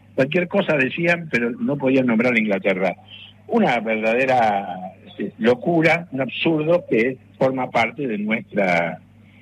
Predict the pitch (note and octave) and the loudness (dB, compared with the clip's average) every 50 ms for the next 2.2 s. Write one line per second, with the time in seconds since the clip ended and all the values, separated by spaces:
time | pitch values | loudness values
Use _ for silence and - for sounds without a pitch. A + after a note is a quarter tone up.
0 | - - - C3 C#3 C#3 C#3 C#3+ C3+ - B2 B2+ C3 B2+ - B2+ C3 C#3+ C#3+ C#3 | -10 0 2 2 2 2 2 0 0 -2 -6 -10 -8 -4 0 0 2 2 0 -2
1 | - D3 C3+ A#2 G#2+ G#2 A2 A2 G#2+ G#2 G2+ F#2+ F2 - A#2+ B2 A2+ F#2+ F2 E2+ | -4 -4 -4 -2 -2 -2 -2 -4 -4 -4 -6 -8 -6 -2 0 0 0 0 -2 -6
2 | E2 F2 G2 | -10 -10 -12